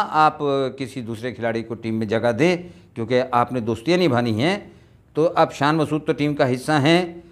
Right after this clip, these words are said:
और शान मसूद बुनियादी तौर पर जो हैं वो ओपनर हैं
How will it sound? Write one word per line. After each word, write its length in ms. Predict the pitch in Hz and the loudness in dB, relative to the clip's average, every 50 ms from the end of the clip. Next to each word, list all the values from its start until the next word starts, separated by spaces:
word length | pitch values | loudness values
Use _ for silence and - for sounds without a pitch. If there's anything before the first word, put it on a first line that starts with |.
| - - - | -10 -2 2
और 160 | 147 160 165 | 4 4 4
शान 340 | - - 139 147 165 185 180 | 2 0 0 2 2 2 2
मसूद 320 | 156 143 - - 190 175 | 0 0 0 0 0 0
बुनियादी 560 | 147 135 135 135 135 147 156 143 151 180 185 | 0 -2 -2 2 2 2 2 4 4 2 2
तौर 300 | 180 180 - 143 139 139 | 2 2 2 4 4 4
पर 280 | 135 - - 160 160 143 | 4 2 2 2 2 2
जो 140 | 120 120 127 | 2 -2 -2
हैं 240 | 123 127 151 156 156 | 0 0 0 0 0
वो 520 | 139 113 110 127 147 160 170 - - - - | 0 -2 0 2 4 4 4 2 0 0 2
ओपनर 360 | 151 165 165 185 175 156 117 | 2 2 2 4 2 2 2
हैं 420 | 98 101 107 95 87 87 - - | 2 -2 -6 -8 -8 -10 -14 -20